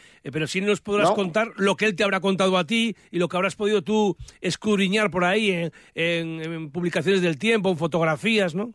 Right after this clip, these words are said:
Speaker 2: Sí, eh, la verdad es que n-, no, no lo vi jugar, nací después, em, pe-,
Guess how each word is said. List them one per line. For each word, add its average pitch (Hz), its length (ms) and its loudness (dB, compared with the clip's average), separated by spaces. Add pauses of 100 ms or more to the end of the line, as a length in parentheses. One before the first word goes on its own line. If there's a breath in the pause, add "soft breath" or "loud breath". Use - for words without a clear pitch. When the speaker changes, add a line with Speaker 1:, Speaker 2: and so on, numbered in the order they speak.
(120)
Speaker 2:
Sí, - 420 2
eh, 156 280 4
la 151 160 4
verdad 156 360 2
es 202 200 0
que 214 520 4
n-, 196 180 0 (800 soft breath)
no, 151 380 2
no 151 200 2
lo 156 100 4
vi 160 120 2
jugar, 180 460 2
nací 156 320 0
después, 196 800 0
em, 135 840 -2 (520 loud breath)
pe-, 160 220 0